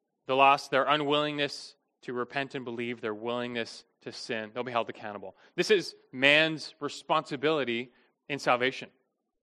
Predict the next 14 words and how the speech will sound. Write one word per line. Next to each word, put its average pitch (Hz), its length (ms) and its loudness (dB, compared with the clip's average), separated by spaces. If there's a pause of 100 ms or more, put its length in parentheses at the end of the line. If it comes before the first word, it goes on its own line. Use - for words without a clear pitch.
(100)
and 123 160 -6
we 135 100 0
fully 143 280 0
uphold 214 280 0
it. - 100 -6 (1800)
All 160 60 8
right, 151 140 6
so 180 120 6
what 214 120 10
have 240 60 4
we 226 100 2
established 185 460 4
so 175 120 4
far? 104 260 -2